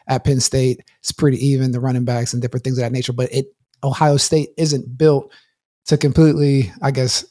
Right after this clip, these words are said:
control the front line, even though they were making plays with Zach Harrison and J T, and even on the offensive line and different things of that nature, but still built on speed and attacking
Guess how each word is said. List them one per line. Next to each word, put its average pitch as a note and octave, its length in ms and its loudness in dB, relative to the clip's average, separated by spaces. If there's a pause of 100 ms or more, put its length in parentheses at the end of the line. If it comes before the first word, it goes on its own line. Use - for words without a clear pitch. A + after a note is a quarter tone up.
(120)
control C#3 380 0
the B2 120 -2
front B2 200 -4
line, B2 280 -4
even G3 180 2
though E3+ 80 4
they D#3 80 6
were D3 80 4
making C#3 300 0
plays C3 340 2
with B2+ 100 0
Zach B2+ 280 -2 (100)
Harrison B2+ 400 0
and A#2+ 140 -2
J B2+ 160 0
T, C3 320 -2
and B2 80 -6
even C3+ 180 -4
on B2+ 120 -4
the A#2 140 -6
offensive A#2+ 520 -6 (400)
line C3 180 -4
and C3 100 -2
different B2+ 240 -4
things B2 160 -6
of A#2 40 -4
that A#2 100 -4
nature, A#2+ 240 -6
but A2+ 140 -8
still C3 260 -2
built A#2+ 340 -4
on B2 140 -4
speed B2 440 -4
and A2 120 -6
attacking A2+ 540 -6